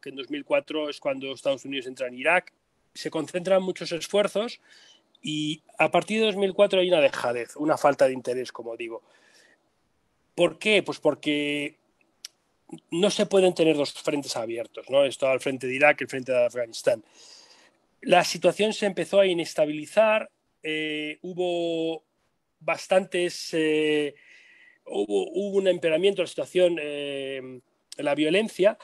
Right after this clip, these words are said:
y las fuerzas, eh, que ocupaban el país cambiaron su actitud, cambiaron su estrategia. De ocupar el país y de intentar reconstruir y de intentar,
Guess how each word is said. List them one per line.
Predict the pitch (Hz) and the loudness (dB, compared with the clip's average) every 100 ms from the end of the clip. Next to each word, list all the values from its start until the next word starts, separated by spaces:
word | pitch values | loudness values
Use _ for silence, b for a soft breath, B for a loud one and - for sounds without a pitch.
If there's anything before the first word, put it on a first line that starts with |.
| b b b b _ - | b b b b _ -10
y | 165 | 0
las | 170 156 | 0 0
fuerzas, | - 190 208 - 214 214 - | -2 2 2 2 0 0 -2
eh, | 214 202 202 196 190 | -2 0 2 0 -2
que | - | -4
ocupaban | 180 180 208 196 190 | -4 2 6 8 6
el | 185 | 4
país | 185 190 247 262 - - _ _ _ _ | -2 -2 -2 -8 -10 -14 _ _ _ _
cambiaron | - 160 160 180 180 | -2 -2 2 2 0
su | - 156 | -4 -10
actitud, | - 135 120 139 | -8 -12 -10 -6
cambiaron | 139 143 156 160 | -6 -4 -6 -6
su | 151 | -10
estrategia. | 139 135 123 131 - 120 _ b b b b | -8 -8 -8 -12 -10 -12 _ b b b b
De | - 165 | -4 0
ocupar | 170 - 160 185 208 | 0 0 0 0 0
el | 196 | -6
país | 190 190 208 202 - | -2 -2 -2 -6 -10
y | 160 | -10
de | |
intentar | 151 147 139 170 | -10 -10 -10 -8
reconstruir | 185 185 170 - 156 165 185 185 175 160 | -6 -4 -6 -6 -4 -2 0 -4 -6 -6
y | 147 | -4
de | 147 | -2
intentar, | 143 143 139 - 165 165 | -4 -8 -6 0 0 0